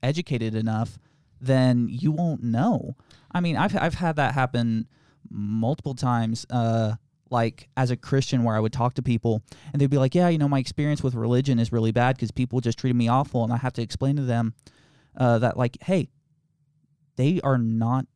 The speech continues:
good Christians if they're treating you like crap. They aren't. They are not, they should not represent, you know, uh, this relationship and this, uh, group that,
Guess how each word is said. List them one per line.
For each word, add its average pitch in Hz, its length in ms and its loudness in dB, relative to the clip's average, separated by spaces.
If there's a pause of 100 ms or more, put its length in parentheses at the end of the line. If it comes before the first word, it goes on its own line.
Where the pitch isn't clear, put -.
(100)
good 120 240 -2 (120)
Christians 117 540 -2
if - 100 -10
they're 117 120 -2
treating 113 380 -2
you 113 100 0
like - 280 -8
crap. - 520 -10 (260)
They 113 160 -4 (140)
aren't. 113 380 -2 (180)
They 120 220 0
are 117 120 2
not, 120 260 0 (200)
they 123 140 -2
should 147 280 0
not 139 220 2
represent, 127 600 2 (600)
you 135 120 4
know, 110 320 2
uh, 62 260 -6
this 123 500 -2 (260)
relationship 127 960 0
and 113 200 2
this, 113 320 -2
uh, 90 320 -4
group 127 540 0 (320)
that, 117 340 2